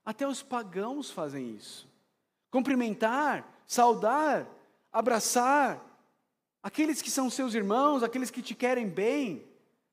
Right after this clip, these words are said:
aqueles contra quem você não tem nada, até os pagãos fazem isso. Mas essa é a nossa tendência, queridos.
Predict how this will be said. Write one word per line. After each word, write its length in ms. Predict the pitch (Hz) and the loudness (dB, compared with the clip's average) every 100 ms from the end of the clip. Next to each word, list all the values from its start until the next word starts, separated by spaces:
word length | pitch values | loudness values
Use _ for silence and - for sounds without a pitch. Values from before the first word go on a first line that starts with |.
| _ | _
aqueles 340 | 190 294 285 | -2 0 2
contra 280 | - 269 240 | 0 -2 0
quem 140 | 269 | 0
você 240 | 254 247 254 | -2 -2 -2
não 160 | 247 | -2
tem 180 | 240 226 | -4 -2
nada, 500 | 202 233 320 208 135 - - _ _ _ _ _ _ _ _ _ _ | 0 0 0 -2 -8 -12 -20 _ _ _ _ _ _ _ _ _ _
até 220 | 233 247 | -8 -2
os 120 | 285 277 | -2 -2
pagãos 480 | 269 208 233 294 | -6 -2 -4 -4
fazem 340 | - 165 143 107 | -6 -8 -8 -10
isso. 380 | - - - _ _ _ _ _ _ _ _ _ _ _ _ _ _ _ _ _ _ _ _ _ _ _ _ _ _ _ _ _ _ _ _ _ _ _ _ _ | -14 -20 -20 _ _ _ _ _ _ _ _ _ _ _ _ _ _ _ _ _ _ _ _ _ _ _ _ _ _ _ _ _ _ _ _ _ _ _ _ _
Mas 120 | 156 | -4
essa 180 | 202 220 | -2 -2
é 20 | |
a 40 | |
nossa 220 | 214 220 220 | -2 -4 -6
tendência, 600 | 214 202 196 233 220 - | -6 -4 -4 -4 -6 -10
queridos. 680 | 131 110 - _ - - | -14 -16 -20 _ -20 -20